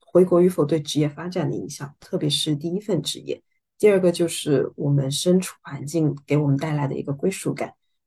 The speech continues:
然后第三个就是，呃，这个环境的封闭与开放与否对我们探索自身的一个影响。那我觉得，呃，首先第一点的话，对职业影响这个其实是我最看重的。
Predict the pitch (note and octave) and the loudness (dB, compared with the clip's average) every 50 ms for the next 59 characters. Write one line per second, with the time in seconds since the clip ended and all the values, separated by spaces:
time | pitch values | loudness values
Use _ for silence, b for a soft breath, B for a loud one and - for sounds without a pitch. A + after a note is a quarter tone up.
0 | _ _ - E3 D#3+ E3 - F3+ F3+ - F#3 F#3 F#3+ F#3+ G#3 F3+ D3+ F3 D#3+ D#3 | _ _ -4 -4 -2 -2 -2 -2 0 2 2 2 4 6 4 6 6 4 2 0
1 | - - E3 D3 C#3 C#3+ - _ _ _ _ _ _ _ _ - D#3+ C#3 C#3 - | 0 2 2 2 2 2 -4 _ _ _ _ _ _ _ _ -2 0 0 0 0
2 | - D3 - G#3+ F3 E3 - - - D3 C#3 C#3+ D3 D3 - G3+ G3 F3+ E3 D3 | -2 -4 -2 0 0 -2 -2 -4 -6 -6 -4 -4 -4 -4 0 2 4 4 4 2
3 | C#3 - D3 - - - E3 F3 F#3 F#3+ G3+ F#3+ D#3 - - - - - - E3 | 0 -4 -4 -8 -6 -4 -2 0 0 0 0 -2 -2 -2 -4 -8 -10 -8 -8 -8
4 | F#3 F#3 G#3 G3 F3 D#3 D3 C#3+ C#3+ C#3+ C#3+ - - - E3 D#3 C#3+ D3 C#3+ C3 | -8 -4 -2 0 2 2 2 2 2 0 0 -2 2 4 4 4 4 4 0 -4
5 | - - E3+ E3 - - - - F3 D#3 - - A2 - - - - C#3+ C#3+ - | -4 -8 -10 -12 -12 -12 -6 -4 -4 -2 -2 -2 -4 -4 -4 -4 -4 -4 -2 -2
6 | E3 F3 F#3 F3+ - - - - - - - - - F3+ - - - - b b | 0 2 2 2 0 0 -4 -6 -6 -6 -8 -10 -10 -6 -6 -6 -6 -6 b b
7 | b b b b _ _ - A#3 B3 A#3 A3 D#3 C#3 C#3+ D3 D3 C#3+ D#3 D#3+ E3 | b b b b _ _ 2 4 4 6 6 4 4 4 2 2 4 4 2 2
8 | D#3+ D3+ - _ _ - - D#3 C#3+ C#3+ C#3+ - - C#3 C#3 - F3+ F3+ F#3 G#3 | 0 -2 -6 _ _ -6 -2 0 2 2 0 0 -4 -6 -2 0 0 0 0 0
9 | G#3+ G#3+ A#3 A#3 A3+ G3+ E3+ C#3 C3+ C3+ C#3+ - - D#3 D3+ D3 C#3+ - _ _ | 2 2 2 2 2 2 0 0 -2 -4 -6 -6 -4 -4 -2 -2 -4 -6 _ _
10 | - A#3+ A#3 - - - D#3+ D#3+ G#3 A#3+ G#3+ D#3+ D3+ D3 - - G3 F3 - - | 4 6 6 6 6 4 4 6 6 6 6 6 4 2 0 0 -4 -4 -2 -2
11 | F#3 F3 D#3+ D#3 - - D3 D3 D3 C#3+ - - F#3+ D#3+ D3 - - - D3 C#3+ | -2 -2 -2 -4 -4 -2 -2 -2 -2 -2 -4 -6 -4 -4 -4 -6 -4 -2 -2 -2
12 | C#3+ - - D#3+ D3 C#3+ - - - - D#2+ - - | -2 -4 -2 -2 -2 -2 -2 -4 -6 -6 -8 -10 -10